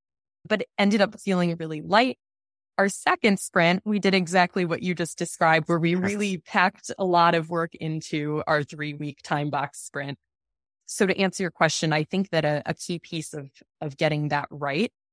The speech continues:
Speaker 1: is going to be a little bit of experimenting. That's where using planning poker and estimating timing and then, like, tracking that over time, it can give you a better sense of how much work you can fit in,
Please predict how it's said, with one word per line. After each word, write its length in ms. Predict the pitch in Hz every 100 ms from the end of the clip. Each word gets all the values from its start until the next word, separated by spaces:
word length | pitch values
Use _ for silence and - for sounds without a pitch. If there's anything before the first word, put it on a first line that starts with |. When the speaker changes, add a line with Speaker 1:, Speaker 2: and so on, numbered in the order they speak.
| _ _ _ _
Speaker 1:
is 320 | 185 170 160 -
going 240 | 165 156
to 100 | 156
be 80 | 165
a 60 |
little 180 | 151 151
bit 160 | 147 151
of 80 | 147
experimenting. 960 | - - - 143 123 92 - - -
That's 280 | - 180 -
where 480 | - 220 220 214 208 -
using 800 | 165 175 170 175 165 165 165 -
planning 320 | - 170 160
poker 400 | 160 160 156 160
and 180 | 156 151
estimating 600 | - 156 - 165 156 151 156
timing 560 | - 156 147 165 208 -
and 140 | 180
then, 240 | 175 165 156 _ - - -
like, 160 | 160 - - -
tracking 520 | - 160 156 202 214
that 180 | 220 220
over 240 | 170 160 160
time, 580 | - 151 147 185 269 285 _ _ _ -
it 140 | 220
can 220 | - 240
give 200 | 190 175
you 160 | 190 180
a 60 |
better 280 | 165 151 147
sense 440 | 151 - 143 143 147
of 120 | 143
how 160 | - 160
much 200 | 151 -
work 260 | 147 147 -
you 80 | 147
can 220 | - 139
fit 240 | - 143
in, 380 | 131 123 160 214